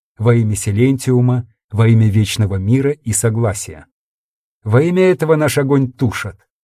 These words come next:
во имя этого нас остужают, во имя этого нас замораживают, ибо огонь можно убить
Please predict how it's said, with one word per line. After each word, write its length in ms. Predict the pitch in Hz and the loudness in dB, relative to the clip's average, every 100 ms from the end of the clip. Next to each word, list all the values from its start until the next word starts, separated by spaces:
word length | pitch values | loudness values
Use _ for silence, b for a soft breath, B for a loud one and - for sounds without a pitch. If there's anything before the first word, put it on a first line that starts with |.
| _ _ _ | _ _ _
во 220 | 104 113 | 0 2
имя 340 | 113 110 110 - | 2 2 -2 -6
этого 560 | 147 160 - 95 87 85 _ - | -2 -2 -2 -6 -10 -16 _ -2
нас 400 | 104 120 123 - | 0 2 0 -6
остужают, 1000 | 110 - 117 107 104 101 92 90 - _ _ _ _ _ _ _ | -8 -4 -2 -2 0 -2 -4 -12 -20 _ _ _ _ _ _ _
во 200 | 104 113 | -2 0
имя 320 | 110 107 120 - | 2 2 0 0
этого 520 | 139 143 117 95 - _ _ - | -2 0 -4 -4 -12 _ _ 0
нас 280 | 113 113 | 2 2
замораживают, 1160 | 95 92 107 110 107 104 92 87 85 82 - - _ _ _ _ _ - | 0 -2 0 2 2 0 -2 -8 -12 -18 -20 -20 _ _ _ _ _ -2
ибо 320 | 120 110 - | 0 0 -4
огонь 420 | 107 101 110 160 | -8 -6 -2 -2
можно 420 | 139 113 101 101 101 | -2 -4 -4 -4 -4
убить 440 | 95 92 - | -6 -8 -12